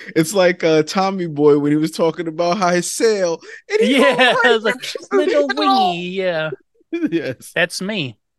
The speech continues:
Speaker 1: Mm-hmm.
Speaker 2: I, I destroy it. And I, and you should have known from, if we were doing this in week one, when I picked the Ravens then, that you should have just abandoned all hope.
Speaker 1: Yeah. I, uh,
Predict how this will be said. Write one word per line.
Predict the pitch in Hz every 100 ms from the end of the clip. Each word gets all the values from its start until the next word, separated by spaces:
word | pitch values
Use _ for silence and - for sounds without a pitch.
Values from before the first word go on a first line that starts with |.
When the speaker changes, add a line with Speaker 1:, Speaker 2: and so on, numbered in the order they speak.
| _
Speaker 1:
Mm-hmm. | 139 160 185 160
Speaker 2:
I, | 160 156
I |
destroy | 156 160 - 185 185 143
it. | 131 _ _ _ _ _ _ -
And | 147
I, | 196 -
and | 175 160
you | 165 160
should | 226
have | 190
known | 208 214 165 165
from, | - 165 143 147 147 -
if | 160 -
we | 156
were | 147
doing | 165
this | 156 -
in | 160
week | 165
one, | 180 185 156
when | 147
I | 139
picked | - 170
the | 151
Ravens | 160 180 165 156
then, | - 190 165 156 _ _ _ _ _ _ _
that | 151 143
you | 139
should | - 160
have | 143
just | 156 147
abandoned | 135 139 147 143
all | 147 143
hope. | 196 170 - _ _ _ _ _
Speaker 1:
Yeah. | 107 101 101 _ -
I, | 123 139 131
uh, | 117 117 110 101